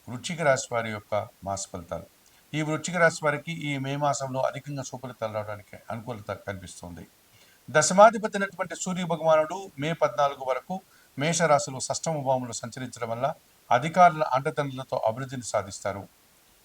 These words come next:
నూతన అవకాశాలను చేజిక్కించుకుంటారు. అలాగే మీదినటువంటి శైలిలో మంచి విజయాలను పొందగలుగుతారు.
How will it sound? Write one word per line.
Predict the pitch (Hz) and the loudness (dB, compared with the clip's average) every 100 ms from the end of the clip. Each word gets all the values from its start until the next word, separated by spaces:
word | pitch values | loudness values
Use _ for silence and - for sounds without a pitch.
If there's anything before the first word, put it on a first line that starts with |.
| _ 143 | _ -6
నూతన | 170 180 | 2 6
అవకాశాలను | 139 135 143 - 131 127 - | 6 4 2 2 0 0 -4
చేజిక్కించుకుంటారు. | 143 135 - 107 - 98 98 92 87 _ _ _ _ _ - | -6 -6 -10 -12 -12 -8 -6 -6 -10 _ _ _ _ _ 2
అలాగే | 147 151 131 - _ _ _ _ | 4 4 -2 -8 _ _ _ _
మీదినటువంటి | 143 165 202 185 175 151 | -2 0 0 -2 -6 -4
శైలిలో | - 143 139 135 | -4 -4 -4 -2
మంచి | 117 131 139 | -2 -4 -6
విజయాలను | 117 117 139 135 123 | -8 0 2 2 0
పొందగలుగుతారు. | - 107 104 104 95 98 92 | -6 -6 -4 -4 -4 -4 -4